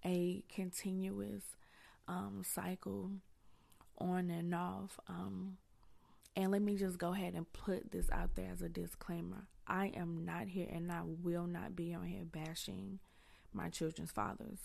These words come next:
because I have, my son has a father, a different father, and my daughter has one. I will not do it. That's not what I'm here to do. I'm just giving you guys the real of the real to let you know what the situation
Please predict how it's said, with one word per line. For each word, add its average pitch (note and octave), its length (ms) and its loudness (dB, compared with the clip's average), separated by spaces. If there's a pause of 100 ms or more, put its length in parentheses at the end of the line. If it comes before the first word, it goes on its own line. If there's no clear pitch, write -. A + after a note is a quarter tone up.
because E3+ 280 0
I E3 80 0
have, E3 380 -2 (200)
my D#3+ 200 -2
son F#3 520 2 (220)
has F3+ 240 -2
a F3 60 -6
father, F3+ 440 -4
a E3+ 60 -6
different E3+ 280 -4
father, F#3 360 -4 (420)
and F3 140 2
my E3+ 120 2
daughter E3 300 0
has F3 300 -4
one. F#3+ 280 -8 (520)
I F3 100 2
will F3 160 2
not E3+ 340 0 (220)
do E3 200 2
it. - 120 -6
That's E3 160 -4
not E3 240 -2
what E3 160 -4
I'm E3+ 140 -2
here E3+ 200 -2 (100)
to E3 100 0
do. F#3+ 400 2
I'm D#3+ 140 -2
just E3 260 -4
giving E3 320 2
you D#3+ 140 0
guys D#3+ 380 -4 (140)
the E3 120 0
real D#3+ 340 0
of D#3+ 180 -2
the D#3+ 80 0
real E3 280 -4
to - 120 -8
let D#3 240 -4
you E3 60 -2
know D#3+ 100 -4
what E3 160 -4
the D#3+ 80 0
situation F3 920 -2